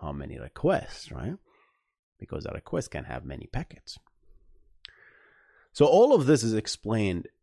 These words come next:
in, in a very nice detail. Willie from the H A Proxy, uh, community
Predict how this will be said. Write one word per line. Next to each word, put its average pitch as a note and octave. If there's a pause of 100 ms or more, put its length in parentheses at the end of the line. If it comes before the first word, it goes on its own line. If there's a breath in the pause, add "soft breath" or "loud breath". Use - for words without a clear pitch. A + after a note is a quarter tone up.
in, G2+
in G2+
a F#2+
very G2
nice F2+
detail. F2+
Willie F#2+
from E2+
the E2
H E2
A D#2
Proxy, - (800)
uh, C#3 (480)
community D#2+